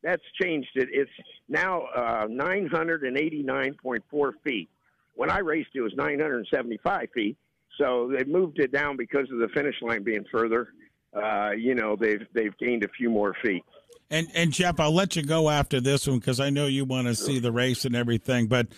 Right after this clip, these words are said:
Speaker 2: the parade on Saturday morning and the championships are something that we all shouldn't miss.
Speaker 1: Yeah, well, that, that's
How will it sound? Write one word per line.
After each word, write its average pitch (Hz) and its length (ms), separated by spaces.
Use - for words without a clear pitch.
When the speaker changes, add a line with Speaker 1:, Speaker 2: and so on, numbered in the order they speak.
Speaker 2:
the 143 120
parade 185 600
on 156 220
Saturday 156 580
morning 135 400
and 120 100
the 120 60
championships 131 880
are 120 120
something 131 480
that 117 160
we 110 140
all 113 200
shouldn't 98 380
miss. - 400
Speaker 1:
Yeah, 165 180
well, 139 200
that, 139 200
that's 151 200